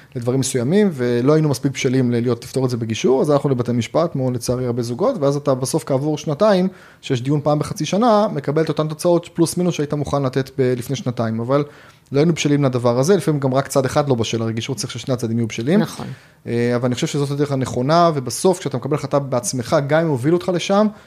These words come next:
Speaker 1: לאורך זמן זה מה שיחזיק, הרי יש פה מערכות יחסים. בכלל, כל הגישור מבוסס על מערכות יחסים ארוכות טווח, אתה יכול לריב עם השכן שלך, אבל בסוף, אה, הייתי לא,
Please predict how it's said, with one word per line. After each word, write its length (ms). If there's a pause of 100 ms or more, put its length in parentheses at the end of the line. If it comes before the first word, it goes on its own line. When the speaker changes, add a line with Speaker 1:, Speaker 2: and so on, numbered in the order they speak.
(140)
Speaker 1:
לאורך 340
זמן 220
זה 80
מה 80
שיחזיק, 380
הרי 60
יש 80
פה 80
מערכות 280
יחסים. 320 (480)
בכלל, 240
כל 180
הגישור 320
מבוסס 320
על 80
מערכות 220
יחסים 260
ארוכות 260
טווח, 220
אתה 100
יכול 180
לריב 200
עם 80
השכן 340
שלך, 160 (220)
אבל 160
בסוף, 420
אה, 120 (360)
הייתי 240
לא, 120